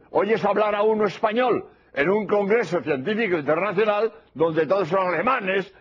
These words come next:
ingleses, norteamericanos, eh, franceses, te haces amigo del que habla español. Me hice muy amigo de don Leoncio Garza Valdés, eh, comíamos juntos todos los días, y yo le pregunté, "Oiga, ¿y a usted cómo se le ocurrió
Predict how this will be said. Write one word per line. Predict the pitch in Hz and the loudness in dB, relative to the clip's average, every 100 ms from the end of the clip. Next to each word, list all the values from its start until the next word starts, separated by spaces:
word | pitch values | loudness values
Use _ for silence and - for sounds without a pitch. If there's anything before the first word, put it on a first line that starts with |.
| - | -8
ingleses, | 151 175 277 247 - 196 | -4 0 0 0 0 0
norteamericanos, | 175 151 156 147 160 - 254 196 190 - - - | 0 -2 -4 -4 -4 -2 -2 0 -2 -4 -20 -6
eh, | 135 147 143 120 | -2 0 -2 -2
franceses, | 160 165 151 277 160 202 202 - _ | -2 -2 0 0 0 -2 -4 -14 _
te | - | 0
haces | 208 214 190 | 0 2 0
amigo | 196 196 185 | 0 0 0
del | 185 165 | 0 0
que | 180 | 0
habla | 175 | 0
español. | 170 156 135 92 - _ _ - | -2 -4 -6 -8 -14 _ _ -4
Me | 170 | -2
hice | 226 196 | 0 2
muy | 240 240 | 2 2
amigo | 208 226 208 180 - - | 0 2 2 0 -2 -4
de | 160 | 0
don | 190 180 170 | 2 2 2
Leoncio | 196 226 180 190 | 2 2 0 0
Garza | 214 165 170 | 0 0 0
Valdés, | 160 170 254 - - - _ _ - | 0 0 0 -2 -12 -20 _ _ -8
eh, | 143 151 135 | -4 -2 -2
comíamos | 156 202 190 170 | -4 -2 -2 0
juntos | 196 196 170 | 0 0 -2
todos | 156 165 | 0 0
los | 165 | 0
días, | 196 233 214 - _ _ _ - | 0 0 -2 -6 _ _ _ -8
y | 170 | 0
yo | 247 | 2
le | 240 | 2
pregunté, | 220 202 175 185 | 2 0 0 0
"Oiga, | 277 294 220 117 - | 0 2 -2 -4 -2
¿y | 170 | 0
a | |
usted | 180 - 302 | 0 -2 -2
cómo | 311 302 | 0 0
se | 196 214 | 0 0
le | 202 | 0
ocurrió | 156 185 196 202 180 | 0 0 2 2 0